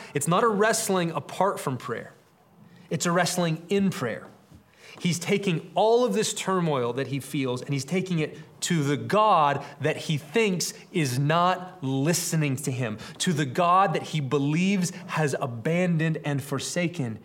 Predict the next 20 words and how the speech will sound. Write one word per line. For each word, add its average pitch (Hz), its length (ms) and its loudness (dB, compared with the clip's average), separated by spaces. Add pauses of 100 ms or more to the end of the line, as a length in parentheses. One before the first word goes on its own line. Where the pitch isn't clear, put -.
(140)
him. 101 300 -6
And 120 120 -4
this 156 200 -2
is 135 80 -6
so 139 160 -2
important 127 360 -8
for - 140 -14
us. - 260 -16 (2000)
Because 147 200 -2
in 156 100 2
our 156 140 4
darkness, 139 800 -2 (600)
in 156 100 -2
our 160 180 2
struggles, 131 920 -2 (880)
do 160 160 0
we 190 180 4
wrestle 160 760 0 (140)
in 160 240 0
prayer 190 480 -2